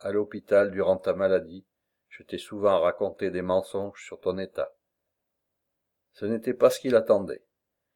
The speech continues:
Il contourna l'obstacle pour essayer de s'approcher plus près du sujet qui le préoccupait. «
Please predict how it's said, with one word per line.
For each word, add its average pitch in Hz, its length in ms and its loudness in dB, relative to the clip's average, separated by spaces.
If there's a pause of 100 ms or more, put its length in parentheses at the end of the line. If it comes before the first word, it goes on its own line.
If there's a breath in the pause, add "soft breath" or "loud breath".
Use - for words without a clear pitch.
(200)
Il - 140 -20
contourna 104 520 0
l'obstacle 104 640 4
pour 92 200 -6
essayer 95 400 -6
de - 60 -18
s'approcher 101 760 -4 (260)
plus 107 160 -10
près 113 260 -2
du 101 120 -12
sujet 117 440 -8
qui - 140 -20
le 95 140 -6
préoccupait. « - 680 -10